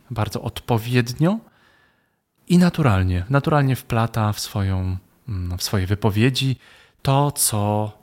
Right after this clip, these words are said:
chce tak naprawdę, ponieważ podcast powinien zarabiać, ale on nie musi od razu przynosić pieniędzy. Kluczem do skutecznego wykorzystania tej ścieżki jest według mnie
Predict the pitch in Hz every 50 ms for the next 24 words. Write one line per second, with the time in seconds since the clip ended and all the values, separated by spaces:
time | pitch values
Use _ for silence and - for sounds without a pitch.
0 | _ _ _ _ _ _ _ _ _ _ _ _ _ - - - - - 131 -
1 | - 110 - - 101 95 - - 92 90 95 101 - - 110 107 107 113 - -
2 | - 127 120 - - 131 123 - - - - - 135 123 120 104 104 98 98 101
3 | 104 98 107 113 120 165 202 208 - - _ - - - - - - - 127 131
4 | 135 165 - 143 143 143 143 147 160 180 165 - 185 180 - 143 120 127 135 143
5 | 143 139 131 135 139 135 135 - - 123 113 107 - - 117 - - - 107 101
6 | 92 87 87 87 - - - _ _ _ _ _ _ _ _ _ _ _ _ _
7 | _ _ _ _ _ _ _ _ _ _ _ - - 156 165 - 160 123 113 117
8 | - - - - - 135 123 - - 143 143 131 117 101 95 107 - - 107 107
9 | 110 - - 127 120 117 - 120 107 - - - 120 - - - 139 120 117 110
10 | 120 117 127 127 127 131 - - - 110 95 90 87